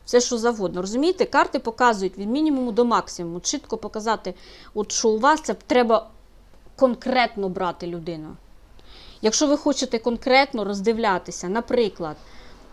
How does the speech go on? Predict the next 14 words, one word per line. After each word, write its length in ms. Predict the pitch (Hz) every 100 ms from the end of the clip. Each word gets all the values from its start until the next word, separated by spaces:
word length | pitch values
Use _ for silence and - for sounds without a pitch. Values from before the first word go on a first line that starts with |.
| 220
м, 460 | 196 190 190 180 -
я 340 | 185 240 254
роблю 340 | 214 202 240
розклади, 760 | 214 180 - 214 220 233 226 170 - - - -
люди, 440 | 196 202 190 180 - -
ну, 280 | 202 185 - - -
об-, 240 | - - -
особливо 640 | - - 208 233 220 233 208
по 120 | 196
початку, 600 | 208 - 269 269 - 226
багато 400 | 202 240 214 196
розкладів 520 | 190 - 196 180 175
я 180 | 180 180
робила, 500 | 180 185 247 226